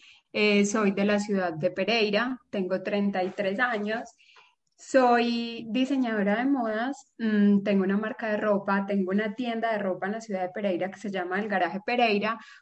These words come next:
con otras mujeres emprendedoras y amigas.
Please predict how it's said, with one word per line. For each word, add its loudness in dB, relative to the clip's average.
con 0
otras 2
mujeres 0
emprendedoras -2
y 0
amigas. 0